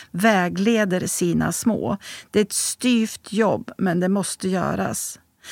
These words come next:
När sedan kattungarna närmar sig tolv veckor, deras myndighetsålder, är mamman oändligt trött på dem. Men nu har hon fostrat dem så pass att de kan fungera med andra katter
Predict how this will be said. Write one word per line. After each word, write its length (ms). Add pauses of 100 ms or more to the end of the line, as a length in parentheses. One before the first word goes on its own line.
(240)
När 120
sedan 340
kattungarna 720
närmar 460
sig 280
tolv 340
veckor, 680 (200)
deras 560
myndighetsålder, 1160 (420)
är 120
mamman 460
oändligt 920
trött 380
på 180
dem. 280
Men 240
nu 180
har 200
hon 140
fostrat 560
dem 320
så 200
pass 440 (260)
att 140
de 240
kan 180
fungera 500
med 140 (120)
andra 460
katter 680